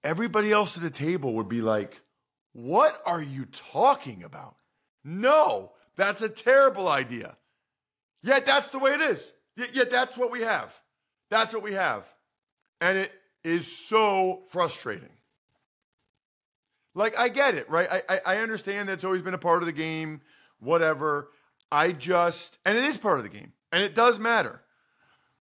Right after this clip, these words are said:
It's just very frustrating to me because, I don't know, Jack, like, if you have an example, but, like, it would be like at the end of a soccer game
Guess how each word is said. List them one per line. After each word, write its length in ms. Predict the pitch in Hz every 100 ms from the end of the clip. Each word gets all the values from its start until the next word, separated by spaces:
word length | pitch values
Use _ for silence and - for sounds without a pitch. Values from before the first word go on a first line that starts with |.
| _ _ _ - - _ _ _ _ _ _
It's 240 | 170 170 -
just 240 | 190 123
very 800 | 117 135 160 165 170 160 160 156 - _ _
frustrating 920 | 147 147 135 - 120 110 104 98 98
to 140 | - 110
me 520 | 110 107 95 92 90 _ _ _ _ -
because, 880 | 127 123 143 131 123 120 110 - - _ _ _ _ _ _ -
I 100 | 175
don't 160 | 208
know, 140 | 190 175
Jack, 340 | 131 156 151
like, 180 | 147 123
if 140 | 135
you 120 | 135 156
have 100 | 139
an 100 | 127
example, 640 | 107 120 131 160 170 156 _
but, 200 | 139 131
like, 280 | 139 131 123 _ _ _ _ _ _ _ _ _ _ _ _ _
it 220 | 185 185
would 260 | 190 175 127
be 280 | 180 233 240
like 440 | 202 175 170 - _ _ -
at 220 | 165 160
the 200 | 151 151
end 280 | 170 185 180
of 280 | 147 151
a 60 | 135
soccer 540 | - 147 147 135 135
game 500 | 104 107 101 92 90